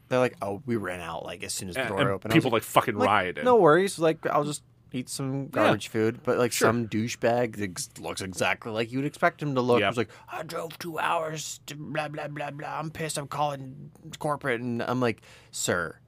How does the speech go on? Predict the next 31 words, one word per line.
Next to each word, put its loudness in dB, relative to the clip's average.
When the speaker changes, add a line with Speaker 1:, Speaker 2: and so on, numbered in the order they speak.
Speaker 1:
sir. -6
Speaker 2:
It 2
is -4
sauce. 2
Speaker 1:
Sir, 0
how 6
old 2
are 4
you?" 0
Speaker 2:
It 2
is -4
sauce. -2
Speaker 1:
It -2
is -4
sauce? -4
Speaker 2:
It 0
is, -10
Speaker 1:
Do 0
Speaker 2:
it 0
Speaker 1:
I -2
remember 0
being -4
very 0
good? -2
Yes, -8
I -16
do -8
remember -10
being -12
very -10
good. -14